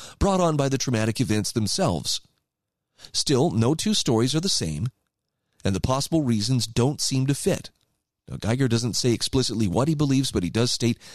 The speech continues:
clearly there is a spiritual or religious explanation to this phenomenon. However, Geiger also says there's some very interesting science behind the third man factor. So what do you think?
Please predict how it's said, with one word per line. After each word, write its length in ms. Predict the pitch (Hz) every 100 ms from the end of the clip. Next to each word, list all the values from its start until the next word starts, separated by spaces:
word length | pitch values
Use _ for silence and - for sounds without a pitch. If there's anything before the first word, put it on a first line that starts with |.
| - _
clearly 320 | - 175 170
there 200 | 139 143
is 160 | 120 120
a 80 |
spiritual 520 | 113 - 147 147 - 139
or 160 | 117
religious 760 | 120 123 98 120 135 139 - - _ _ _ _
explanation 720 | 110 110 143 123 92 - 107
to 220 | - 160
this 160 | 107 101
phenomenon. 640 | - 107 135 104 76 65 - _ _ _ _ _ _ _ _ _
However, 380 | 110 101 104 135
Geiger 360 | 120 104 107 101
also 260 | 117 123
says 200 | - 120
there's 160 | - 127
some 120 | 143
very 220 | 101 143
interesting 360 | 160 170 185 175
science 420 | - 208 131 160
behind 400 | 160 120 110 127
the 80 | 135
third 260 | - 95
man 200 | 101 101
factor. 500 | 95 175 185 - 60 - _ _ _ _ _ _ _ _ _ _ _ _ _ _ _ _ _ _ _ _ _ _ _ _ _ _ -
So 160 | -
what 120 | 113
do 40 | 175
you 100 | 180
think? 500 | - 170 - -